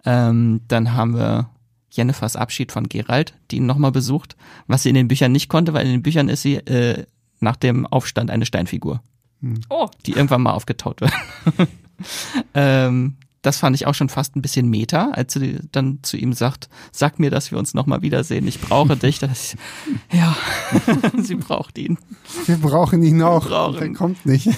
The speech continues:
Speaker 1: <laughs> Kommt leider nicht wieder. Ähm, genau, dann haben wir halt diese ganze Brokilon-Sache, dass, äh, Geralt dort jetzt, äh, erfährt von Rittersporn, dass Ciri angeblich, äh, in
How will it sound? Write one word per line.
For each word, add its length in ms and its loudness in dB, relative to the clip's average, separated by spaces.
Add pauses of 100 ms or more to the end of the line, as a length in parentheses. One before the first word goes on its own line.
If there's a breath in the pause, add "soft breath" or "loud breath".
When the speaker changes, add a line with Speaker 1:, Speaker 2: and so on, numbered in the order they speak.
Speaker 1:
<laughs> 140 0
Kommt 300 -2
leider 280 -4
nicht 240 -6
wieder. 240 -4 (840 loud breath)
Ähm, 640 2 (420)
genau, 200 2
dann 140 0
haben 120 2
wir 80 2
halt 160 2
diese 160 -4
ganze 260 -4
Brokilon-Sache, 800 0
dass, 280 -2
äh, 260 0
Geralt 460 2
dort 180 -2
jetzt, 300 -4
äh, 180 -10
erfährt 440 0
von 380 -2 (360)
Rittersporn, 680 0 (340 loud breath)
dass 300 -4 (120)
Ciri 420 0
angeblich, 680 0
äh, 120 0
in 340 -4